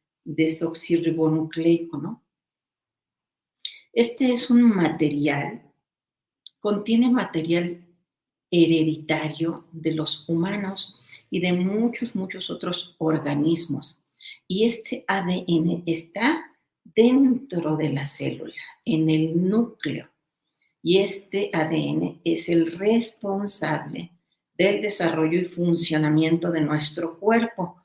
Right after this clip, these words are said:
¿Lo habían pensado? Es, es muy, muy interesante. Se habla mucho del, del A D N, ¿no? Y de que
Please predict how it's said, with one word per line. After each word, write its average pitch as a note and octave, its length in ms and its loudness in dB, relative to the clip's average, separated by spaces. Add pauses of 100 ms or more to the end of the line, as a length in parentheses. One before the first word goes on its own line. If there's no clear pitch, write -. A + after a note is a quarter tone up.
(300)
¿Lo D#3+ 120 0
habían F#3 300 2
pensado? F3 680 0
Es, - 280 -8
es - 240 -4
muy, G#3 220 -2
muy G3 200 -2
interesante. F#3+ 720 -4 (320)
Se - 160 2
habla G#3+ 220 4
mucho F#3+ 440 0
del, D3 440 0
del D3+ 200 4
A D3+ 120 4
D D#3 100 2
N, D3 520 0
¿no? C#3+ 280 0
Y E3 120 -6
de - 160 -12
que - 240 -14